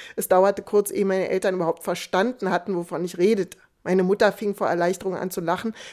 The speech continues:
mein Vater stöhnte und hätte fast den Münzfluss unterbrochen. „Aber Schätzchen“, rief meine Mutter, „das ist doch nicht so schlimm.“ Es dauerte eine ganze Weile, ehe ich mich einigermaßen beruhigt hatte,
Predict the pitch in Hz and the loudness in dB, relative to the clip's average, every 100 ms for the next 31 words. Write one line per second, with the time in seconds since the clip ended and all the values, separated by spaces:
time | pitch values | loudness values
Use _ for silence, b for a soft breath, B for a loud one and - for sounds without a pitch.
0 | - 190 190 190 196 185 - 214 220 220 | -2 0 0 -4 -4 -6 2 6 6 6
1 | 170 196 196 196 185 180 190 180 214 247 | 0 -2 -6 -6 -6 -4 -4 0 2 0
2 | - - 240 247 - 247 226 220 190 214 | -4 -6 -2 -2 -2 -4 -2 -2 0 -2
3 | 233 220 B B B 208 220 214 - 190 | -2 -8 B B B 2 2 0 0 -2
4 | 185 190 170 175 185 170 175 175 180 170 | -2 -4 -2 -2 -2 -2 -2 0 -2 -2
5 | B - 247 226 240 247 220 202 214 220 | B 2 4 4 2 4 4 4 2 2
6 | 202 - 185 214 180 - _ _ _ b | 0 4 8 8 6 -2 _ _ _ b
7 | b b b - 196 202 185 214 208 180 | b b b -4 0 4 6 6 4 2
8 | 180 170 202 220 208 170 170 180 175 185 | 2 2 2 0 -2 0 2 2 0 0
9 | 175 185 180 - 190 190 170 175 185 170 | -2 -4 -4 -2 0 0 0 -4 -6 -4
10 | 190 220 - 226 254 | -2 -2 -4 -4 -4